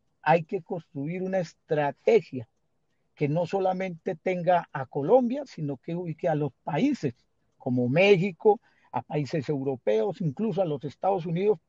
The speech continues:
a in-, incluso Venezuela, para que podamos enfrentar con una estrategia internacional desde la seguridad y demás,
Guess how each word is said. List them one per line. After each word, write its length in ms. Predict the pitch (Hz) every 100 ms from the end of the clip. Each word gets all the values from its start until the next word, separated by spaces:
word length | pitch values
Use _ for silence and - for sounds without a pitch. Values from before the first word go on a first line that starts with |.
| _ _ _
a 180 | - 156
in-, 260 | 151 139 - -
incluso 640 | 175 123 - 220 285 -
Venezuela, 440 | 143 139 147 165
para 260 | - 170 170
que 240 | - - -
podamos 640 | 175 160 180 277 302 254
enfrentar 560 | 202 165 147 135 - 151
con 160 | - 185
una 100 | 196
estrategia 640 | - 156 - 165 151 208 _ _ - -
internacional 1120 | 220 185 226 226 208 220 - 202 185 240 240
desde 260 | 190 170 180
la 140 | 175
seguridad 580 | - 156 170 165 175 196
y 60 |
demás, 420 | 220 220 220 240